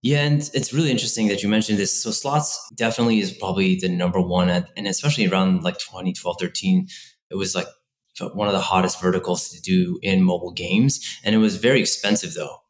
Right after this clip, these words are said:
Like, to acquire users for slots was one of the most expensive to do so. However, if you did have them, they come and retain, and actually spend was, like, immense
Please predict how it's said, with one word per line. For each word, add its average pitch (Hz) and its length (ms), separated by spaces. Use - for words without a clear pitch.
Like, 101 200
to 104 540
acquire 107 440
users 101 360
for 90 80
slots 90 520
was 87 120
one 95 120
of 95 60
the 92 60
most 92 180
expensive - 480
to 87 80
do 95 200
so. 92 580
However, 98 640
if 95 160
you 92 160
did 107 200
have 98 260
them, 92 140
they 90 80
come 92 180
and 90 100
retain, 95 520
and 87 140
actually 80 400
spend 95 520
was, - 140
like, - 180
immense - 720